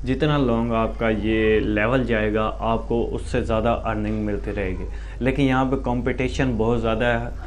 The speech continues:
हर लोग इसी से ही bid लगा रहा है और earning कर रहा है। तो आप simple इसी से easily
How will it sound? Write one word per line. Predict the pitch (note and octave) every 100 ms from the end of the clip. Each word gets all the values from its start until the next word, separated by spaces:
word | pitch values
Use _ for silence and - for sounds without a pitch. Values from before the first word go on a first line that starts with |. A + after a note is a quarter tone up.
| - -
हर | B2+
लोग | C3+ B2 B2 A#2+
इसी | A2 B2+
से | A#2+ A2+
ही | A#2
bid | G#2+ G#2 - - -
लगा | G#2+ G#2 G#2+ A#2+
रहा | B2
है | A#2+
और | - A#2+ A2+ -
earning | A#2+ A2 G#2+ F#2+
कर | G#2 F#2
रहा | F2+ F2+
है। | E2 - - - -
तो | A#2+
आप | A#2
simple | A#2 C3+ C3+ C#3+ C#3 C#3 -
इसी | B2 - C3+
से | B2+ B2 A#2+ A2+ B2+
easily | A#2+ B2+ B2